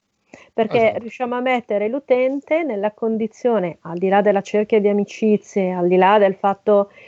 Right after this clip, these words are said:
Speaker 1: che ci debba essere uno spostamento fisico, di comunque arrivare ad avere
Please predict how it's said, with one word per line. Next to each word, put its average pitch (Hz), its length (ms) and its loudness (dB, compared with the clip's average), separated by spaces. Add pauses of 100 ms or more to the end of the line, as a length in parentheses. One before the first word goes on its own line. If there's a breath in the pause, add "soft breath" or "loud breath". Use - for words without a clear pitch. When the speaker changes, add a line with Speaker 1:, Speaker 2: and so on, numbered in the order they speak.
(120)
Speaker 1:
che - 160 -6
ci 214 140 2
debba 214 240 2
essere 220 240 -2
uno 226 160 2
spostamento 226 720 0
fisico, 277 500 2
di 202 120 -2
comunque 247 480 2
arrivare 208 340 0
ad 214 120 0
avere 220 580 0